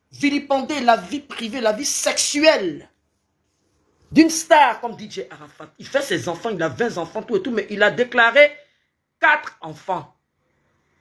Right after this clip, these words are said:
On est au complet.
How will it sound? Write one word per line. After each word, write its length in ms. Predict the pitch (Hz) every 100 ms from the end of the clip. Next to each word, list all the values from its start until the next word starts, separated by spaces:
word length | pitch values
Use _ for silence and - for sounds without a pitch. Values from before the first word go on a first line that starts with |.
| _ _ _ _ _ _ _ _ _ _ _ _ -
On 120 | 208
est 40 | 247
au 120 | 240
complet. 680 | 254 254 254 262 160 -